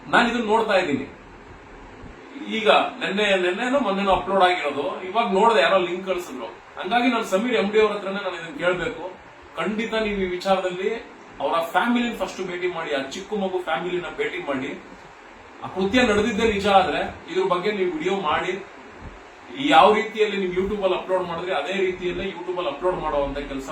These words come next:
ಮಾಡಿ. ಪಾಪ ಆ ಹೆಣ್ಮಗುಗೆ ನ್ಯಾಯ ಸಿಗಬೇಕು, ಮತ್ತೆ ಆ ರೀತಿಲಿ ಏನ್ ಕೃತ್ಯ ಮಾಡಿದಾನೆ ಅಂತವ್ನಿಗೆ ತಕ್ಕ ಶಾಸ್ತಿ ಆಗ್ಬೇಕು.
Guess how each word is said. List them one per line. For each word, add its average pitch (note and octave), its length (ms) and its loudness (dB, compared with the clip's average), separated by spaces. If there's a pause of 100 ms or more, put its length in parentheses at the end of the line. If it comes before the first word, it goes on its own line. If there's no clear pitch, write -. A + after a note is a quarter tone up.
ಮಾಡಿ. - 440 -6
ಪಾಪ D3 180 -4
ಆ C#3+ 180 2
ಹೆಣ್ಮಗುಗೆ F#3 640 -2 (280)
ನ್ಯಾಯ D3+ 300 0
ಸಿಗಬೇಕು, B2 480 -4 (580)
ಮತ್ತೆ D#3+ 180 -2
ಆ D#3+ 200 4
ರೀತಿಲಿ G3+ 400 -4
ಏನ್ G3 160 0
ಕೃತ್ಯ F#3+ 280 -4
ಮಾಡಿದಾನೆ F#3 520 2 (1080)
ಅಂತವ್ನಿಗೆ G#3 500 0
ತಕ್ಕ G3 300 -6
ಶಾಸ್ತಿ - 460 -2
ಆಗ್ಬೇಕು. C3+ 600 -2